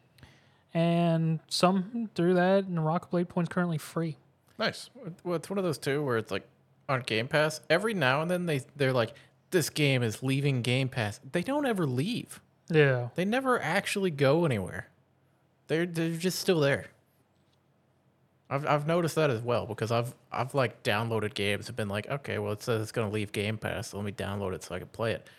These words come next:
Speaker 3: And then, like, six months later, it's still there.
Speaker 2: Yeah. Th-, they'll, they will leave eventually, but it takes a lot longer than they claim it does, I feel like.
Speaker 3: Yeah.
Speaker 2: Um,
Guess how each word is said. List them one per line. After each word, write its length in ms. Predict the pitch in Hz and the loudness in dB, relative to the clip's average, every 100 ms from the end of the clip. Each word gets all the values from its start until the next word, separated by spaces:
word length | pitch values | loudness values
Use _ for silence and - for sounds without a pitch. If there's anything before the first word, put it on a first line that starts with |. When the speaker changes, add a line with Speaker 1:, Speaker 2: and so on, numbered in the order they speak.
| _ _ - | _ _ -4
Speaker 3:
And 100 | 170 | -2
then, 60 | |
like, 160 | 190 151 | -2 -4
six 300 | - 143 - | -4 -6 -4
months 180 | 131 117 | -6 -2
later, 220 | 110 131 | -2 -2
it's 160 | 104 - | -4 -6
still 340 | - - 95 | -6 -4 -4
there. 240 | 82 78 - _ _ - | -4 -8 -14 _ _ -12
Speaker 2:
Yeah. 220 | 92 85 - _ _ _ _ 123 | -8 -8 -8 _ _ _ _ 0
Th-, 140 | 170 | 2
they'll, 240 | 131 233 - | 8 8 8
they 160 | 208 | 6
will 260 | 156 165 139 | 4 4 4
leave 220 | 123 113 | 2 0
eventually, 560 | 92 101 101 - 82 85 | -2 -4 -4 -4 -6 -4
but 140 | 90 | -2
it 180 | 90 101 | -4 0
takes 280 | 151 165 131 | 0 0 0
a 40 | |
lot 180 | 127 104 | 0 2
longer 320 | 107 104 98 | 0 0 -4
than 100 | 95 | -8
they 100 | 85 | -10
claim 260 | - 90 85 | -8 -10 -8
it 80 | |
does, 180 | 85 85 | -8 -6
I 60 | 87 | -8
feel 200 | - 87 | -8 -8
like. 260 | 90 87 - _ _ _ _ _ _ _ _ | -8 -8 -16 _ _ _ _ _ _ _ _
Speaker 3:
Yeah. 360 | 107 90 87 85 | -4 0 0 -2
Speaker 2:
Um, 140 | 85 | -4